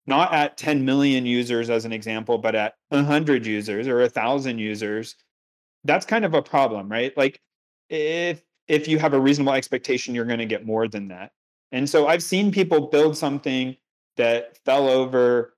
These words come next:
well within the sort of first expected amount of work it would need to do. Then they rewrote it to barely pass that, only for it to fail over again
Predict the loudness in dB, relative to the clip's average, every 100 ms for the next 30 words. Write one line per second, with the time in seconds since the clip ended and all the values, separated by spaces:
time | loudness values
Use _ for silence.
0 | -4 2 4 6 6 4 2 0 -2 -6
1 | -12 -4 -4 0 2 2 -2 -2 -2 -2
2 | -8 -10 -10 -6 -8 -4 0 0 -2 -6
3 | -8 -6 -6 -6 -8 -18 -20 _ -6 -4
4 | -4 -2 -2 -2 -2 -2 -2 -4 -4 -4
5 | -2 -4 -8 _ _ -2 2 2 4 4
6 | 6 6 4 0 -2 2 4 4 2 -2
7 | -4 -2 -2 -2 -2 0 0 0 -2 -2
8 | -4 0 2 4 4 4 2 0 -2 -2
9 | -6